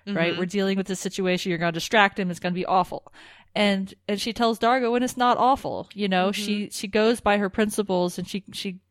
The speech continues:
Speaker 1: confesses, and she basically says, "Hey, I feel really crappy on this ship because I'm lonely, and I just wanted to, to find something in common with you 'cause I kinda like you." And Dargo's like, "Okay, you know, I appreciate the effort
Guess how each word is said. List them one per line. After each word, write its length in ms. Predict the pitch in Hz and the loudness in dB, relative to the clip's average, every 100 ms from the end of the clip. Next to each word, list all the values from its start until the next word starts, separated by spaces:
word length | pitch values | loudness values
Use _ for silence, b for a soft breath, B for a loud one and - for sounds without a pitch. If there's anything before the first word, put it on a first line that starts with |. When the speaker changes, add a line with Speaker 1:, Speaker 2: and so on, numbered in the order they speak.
| _ - | _ -8
Speaker 1:
confesses, 640 | 202 196 196 196 185 202 | -2 2 2 2 -4 -2
and 120 | 180 175 | -6 -4
she 260 | 202 196 - | -2 -2 0
basically 420 | 196 - 254 247 | -2 -2 -4 -4
says, 320 | - 220 214 | 2 2 4
"Hey, 260 | 214 220 196 | 4 4 6
I 140 | 175 | 2
feel 340 | 202 240 220 214 | 2 0 0 0
really 220 | 226 226 | 0 0
crappy 380 | 220 196 208 208 | 2 2 2 0
on 100 | 190 | 0
this 140 | 185 | 0
ship 240 | - - | -2 -4
because 200 | - 202 | -4 -4
I'm 180 | 196 190 | -2 0
lonely, 500 | 190 202 196 190 180 | 2 2 2 2 0
and 160 | - 180 | 0 0
I 80 | 185 | -2
just 200 | 190 - | -4 -2
wanted 300 | 202 208 202 | 0 2 2
to, 240 | 202 185 - - | 0 -2 -6 -16
to 80 | |
find 320 | 196 196 202 208 | 0 2 4 2
something 300 | 196 - 196 | -2 -2 -4
in 100 | 185 | -2
common 380 | 220 220 220 | -2 0 0
with 160 | 202 196 | -2 -4
you 160 | 202 196 | -6 -4
'cause 160 | 190 | -4
I 40 | 175 | -4
kinda 220 | 214 196 | -2 0
like 280 | 190 233 - | 2 0 0
you." 380 | 220 208 190 196 - | 0 2 0 -4 -6
And 160 | 226 | -2
Dargo's 320 | 240 262 277 269 | 0 2 0 0
like, 320 | 262 - - - | -2 -4 -2 0
"Okay, 540 | 302 185 - 214 220 | 2 2 0 -8 -8
you 140 | - 220 | -2 2
know, 360 | 208 202 202 202 | 4 4 2 2
I 60 | |
appreciate 580 | 214 - 254 233 226 214 | 0 2 0 2 2 2
the 120 | 202 185 | 4 2
effort 400 | 190 160 143 | 2 -2 -6